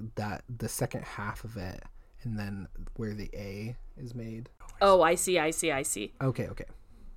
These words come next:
Speaker 2: I
Speaker 1: So,
Speaker 2: found
Speaker 1: yeah.
Speaker 2: a better one.
Speaker 1: Um, so they would, like, brand
Speaker 2: Ew.
Speaker 1: that, and they would have to, like, perform, like, s-,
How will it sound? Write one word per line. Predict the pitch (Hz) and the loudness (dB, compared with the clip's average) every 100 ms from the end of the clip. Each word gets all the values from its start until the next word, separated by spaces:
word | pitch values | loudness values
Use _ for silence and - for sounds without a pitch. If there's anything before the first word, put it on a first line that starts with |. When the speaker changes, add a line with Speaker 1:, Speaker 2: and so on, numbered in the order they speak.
| - - - - - - - | -14 -14 -14 -12 -12 -12 -4
Speaker 2:
I | |
Speaker 1:
So, | - 135 | 2 2
Speaker 2:
found | - | 2
Speaker 1:
yeah. | - | -6
Speaker 2:
a | - | -12
better | - - - - | -14 -14 -16 -6
one. | 143 | 0
Speaker 1:
Um, | 139 113 101 113 - - - - | 2 2 -4 -10 -12 -14 -16 -14
so | - 127 | -4 2
they | 135 | 4
would, | 143 | 6
like, | 143 117 | 2 0
brand | 160 120 180 190 143 | -2 2 4 4 2
Speaker 2:
Ew. | 135 135 | -2 -2
Speaker 1:
that, | 120 110 120 - | 0 0 -2 0
and | 135 127 113 | 2 2 2
they | 131 135 | 2 4
would | 147 | 4
have | 156 147 | 2 2
to, | 170 | 0
like, | 160 | 0
perform, | - - - 123 123 | -4 -12 -2 0 2
like, | 123 - | 0 -2
s-, | - - | -10 -12